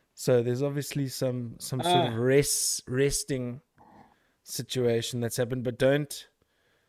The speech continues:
Speaker 1: do it too, too vigorously because we gotta open it still.
Speaker 2: Okay, I'm gonna open mine.
Speaker 1: Okay.
Speaker 2: Okay. Let me just
Speaker 1: Shit, this, this actually might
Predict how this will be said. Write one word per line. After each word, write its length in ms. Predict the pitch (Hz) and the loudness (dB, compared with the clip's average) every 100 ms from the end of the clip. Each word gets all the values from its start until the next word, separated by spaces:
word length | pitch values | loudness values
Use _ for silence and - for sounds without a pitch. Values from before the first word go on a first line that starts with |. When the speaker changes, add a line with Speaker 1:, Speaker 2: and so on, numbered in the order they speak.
| _ _ _ _ | _ _ _ _
Speaker 1:
do 160 | 139 135 | 2 2
it 180 | 131 - | 2 0
too, 320 | 151 151 151 - _ | 2 2 0 -6 _
too 340 | - 165 143 - - | -2 0 0 -4 -10
vigorously 600 | 131 143 156 143 - 123 | -4 0 0 0 0 -2
because 320 | 117 120 123 | -2 -4 -4
we 60 | 123 | -2
gotta 220 | 117 107 131 | -2 -2 -2
open 260 | 143 120 | -2 -4
it 160 | 104 - | -8 -8
still. 300 | - 101 - _ - | -6 -6 -8 _ -4
Speaker 2:
Okay, 100 | 156 | 0
I'm 220 | 151 160 | 2 2
gonna 220 | 170 170 | 2 2
open 240 | 160 147 156 | 2 0 0
mine. 400 | 147 143 135 123 - _ _ _ - | 2 2 0 -4 -16 _ _ _ -4
Speaker 1:
Okay. 240 | 127 107 - - _ | -2 -2 -4 -18 _
Speaker 2:
Okay. 360 | 147 165 135 - - - _ - | -8 -4 -4 -6 -18 -20 _ -10
Let 100 | 151 | -6
me 120 | 165 | -4
just 200 | 147 160 | -2 2
Speaker 1:
Shit, 220 | 170 127 | 4 4
this, 220 | 143 160 123 | 4 0 -2
this 280 | 123 165 | -2 -2
actually 460 | 147 165 - 160 143 | 0 0 0 -2 -2
might 600 | 127 123 127 - - - | 0 0 0 -2 -10 -12